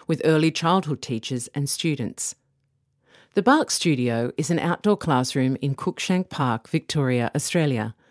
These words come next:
that occupies the traditional lands of the Marinbullock clan. Each week,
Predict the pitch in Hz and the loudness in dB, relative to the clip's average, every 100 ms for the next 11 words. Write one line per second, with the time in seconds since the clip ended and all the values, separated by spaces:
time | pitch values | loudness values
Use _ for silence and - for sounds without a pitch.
0 | _ - - - - 170 - - 156 131 | _ -20 -4 2 4 4 2 0 2 4
1 | 131 - - 139 - 147 175 220 196 135 | 2 0 -4 -4 -2 -2 2 4 4 2
2 | 117 123 127 - - - 120 - 127 131 | 0 0 -2 -4 -16 -10 -6 0 2 4
3 | 147 160 156 147 - - 127 113 107 123 | 4 2 2 0 0 -4 -4 -2 -4 -10
4 | - _ _ _ _ _ _ _ _ _ | -16 _ _ _ _ _ _ _ _ _
5 | 226 262 - 156 123 - | 4 4 2 2 2 -2